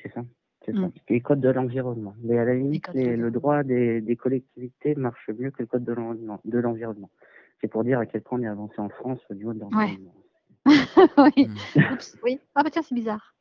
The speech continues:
Speaker 3: <laughs>
Speaker 2: Et du coup, le final, ça, de, de la conclusion de ce, de ce combat, ça a donné quoi ? Il aura lieu
Speaker 1: Euh,
Speaker 2: quand
Speaker 1: donc,
Speaker 2: même, il
Speaker 1: euh,
Speaker 2: va se monter ou pas ?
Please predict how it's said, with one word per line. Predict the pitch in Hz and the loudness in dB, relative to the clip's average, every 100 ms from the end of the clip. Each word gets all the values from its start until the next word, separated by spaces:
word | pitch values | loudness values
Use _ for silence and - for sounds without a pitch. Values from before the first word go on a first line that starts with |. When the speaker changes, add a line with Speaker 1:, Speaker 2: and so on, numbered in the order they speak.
| - | -20
Speaker 3:
<laughs> | - 120 139 127 113 - | -16 -10 -8 -8 -2 4
Speaker 2:
Et | 247 | 6
du | 262 | 6
coup, | - 294 349 - - | 2 -2 -2 -6 2
le | 247 | 2
final, | - 254 254 285 | 2 2 4 4
ça, | 262 | 2
de, | 226 220 | 2 2
de | 214 | 0
la | 208 202 | 0 -2
conclusion | 202 214 233 214 214 262 269 _ | -2 -6 -4 -4 -2 -4 -8 _
de | 214 | -8
ce, | - - | -6 -6
de | |
ce | 208 214 | -6 -6
combat, | - 208 208 277 - | -8 -4 -2 -4 -6
ça | 208 | -10
a | |
donné | 214 208 208 | -8 -6 -8
quoi ? | - 202 196 - _ _ _ _ | -4 -6 -6 -12 _ _ _ _
Il | 220 208 | -4 2
aura | 214 233 | 4 6
lieu | - | 8
Speaker 1:
Euh, | 269 - | 8 8
Speaker 2:
quand | |
Speaker 1:
donc, | 135 349 311 | 8 8 6
Speaker 2:
même, | 269 | 2
il | |
Speaker 1:
euh, | 104 | 4
Speaker 2:
va | 233 | 2
se | - | 0
monter | 254 254 339 | -10 -4 -2
ou | 320 | -2
pas ? | 247 233 | 0 -2